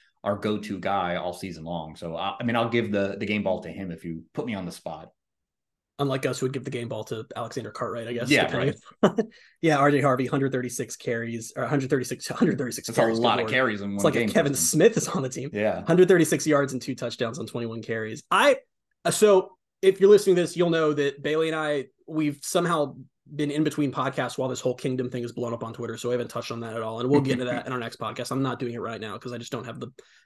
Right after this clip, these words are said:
Speaker 2: mental capacity to do so, but I will say, as far as the Kingdom and just U C F's N I L capacity in general,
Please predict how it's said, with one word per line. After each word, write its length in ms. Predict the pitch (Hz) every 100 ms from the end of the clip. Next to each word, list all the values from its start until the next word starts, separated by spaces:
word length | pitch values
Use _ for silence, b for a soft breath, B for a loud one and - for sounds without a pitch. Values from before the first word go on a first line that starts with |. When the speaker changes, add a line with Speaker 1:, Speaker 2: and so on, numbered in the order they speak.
| -
Speaker 2:
mental 320 | 135 139 139
capacity 400 | - 127 120 -
to 80 | 117
do 160 | 123 123
so, 200 | 127 120
but 280 | - 113 - _ _ -
I 80 | 160
will 160 | 190
say, 160 | 190 214
as 100 | 180
far 140 | 185
as 100 | 170
the 80 | 143
Kingdom 340 | - 170 165 156
and 120 | 139
just 180 | 147 135
U 160 | 156
C 220 | 151 151
F's 180 | 151 143 -
N 120 | 143
I 180 | 143 135
L 320 | 143 135 - - _ -
capacity 580 | - - 131 131 156
in 100 | 135
general, 520 | 123 123 143 160 175